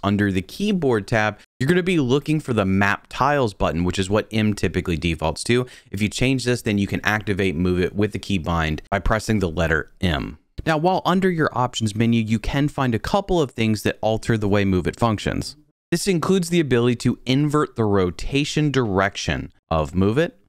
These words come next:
or you can select the marquee selection option, which is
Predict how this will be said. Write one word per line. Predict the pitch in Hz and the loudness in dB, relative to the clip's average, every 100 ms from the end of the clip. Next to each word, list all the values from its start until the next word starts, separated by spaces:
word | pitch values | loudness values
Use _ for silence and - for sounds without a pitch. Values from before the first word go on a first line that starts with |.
| _ - | _ -2
or | 220 226 185 | 0 2 2
you | 147 | 0
can | 143 | 0
select | 131 - 123 117 | 0 0 0 0
the | 113 | 0
marquee | 107 107 101 - 113 | 2 2 0 -2 -2
selection | 107 - 95 110 123 117 | 0 0 2 2 2 0
option, | 78 113 - 123 | 2 0 0 0
which | 113 113 | 2 0
is | 120 | -2